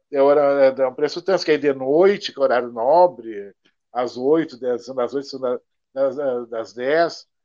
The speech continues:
Speaker 2: ou até na sessão das dez tinha que ser mais barato, porque tem cinemas que estão, que não tem mais sessão das dez.
Speaker 1: Ah,
Speaker 2: As
Speaker 1: olha.
Speaker 2: pessoas não
Speaker 1: Porque
Speaker 2: vão
Speaker 1: não
Speaker 2: mais.
Speaker 1: enche, porque não vai, porque vai pouca gente,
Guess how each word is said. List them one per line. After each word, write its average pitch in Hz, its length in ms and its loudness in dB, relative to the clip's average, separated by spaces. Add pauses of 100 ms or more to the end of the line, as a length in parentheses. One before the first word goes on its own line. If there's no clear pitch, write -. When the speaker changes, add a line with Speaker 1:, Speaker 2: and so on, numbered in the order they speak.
(220)
Speaker 2:
ou 143 80 0
até 147 200 4
na 214 100 4
sessão 208 280 -4
das 214 240 4
dez 180 240 6
tinha 165 100 -6
que - 60 -12
ser 151 80 -8
mais 135 180 -4
barato, 143 200 2
porque 151 120 -16
tem 175 160 0
cinemas 170 420 -6
que - 60 -16
estão, 190 240 -6
que 185 100 -8
não 180 120 -2
tem 185 180 -2
mais 214 160 -4
sessão 165 240 -8
das 131 200 0
dez. 107 240 -6 (800)
Speaker 1:
Ah, 165 640 -10 (680)
Speaker 2:
As 156 100 -10
Speaker 1:
olha. 147 100 -10
Speaker 2:
pessoas 147 220 -6
não 160 160 -2
Speaker 1:
Porque 156 160 2
Speaker 2:
vão 214 140 4
Speaker 1:
não 220 60 4
Speaker 2:
mais. 220 120 4
Speaker 1:
enche, - 180 -6
porque - 220 -4
não 196 80 0
vai, 208 240 4
porque - 240 -2
vai 196 160 0
pouca 220 360 -6
gente, 185 360 -8